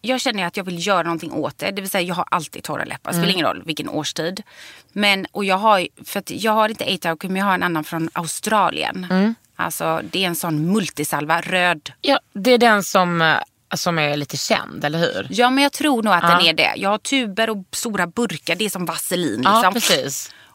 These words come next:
Speaker 1: Och den må... Ursäkta, det är ljudet där.
Speaker 2: Alltid,
Speaker 1: Ja.
Speaker 2: alltid välkommet.
Speaker 1: Ja,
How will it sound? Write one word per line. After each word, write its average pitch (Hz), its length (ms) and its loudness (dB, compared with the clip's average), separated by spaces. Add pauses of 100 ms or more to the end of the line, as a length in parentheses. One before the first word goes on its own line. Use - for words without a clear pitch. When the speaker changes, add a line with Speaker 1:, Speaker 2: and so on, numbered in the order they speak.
Speaker 1:
Och 220 100 -2
den 220 360 2
må... 220 200 0 (180)
Ursäkta, - 540 -12 (120)
det - 180 -14
är - 120 -8
ljudet 143 360 -8
där. - 140 -4 (400)
Speaker 2:
Alltid, 170 260 0
Speaker 1:
Ja. 180 200 4
Speaker 2:
alltid 185 280 0
välkommet. 165 500 -2
Speaker 1:
Ja, 196 260 2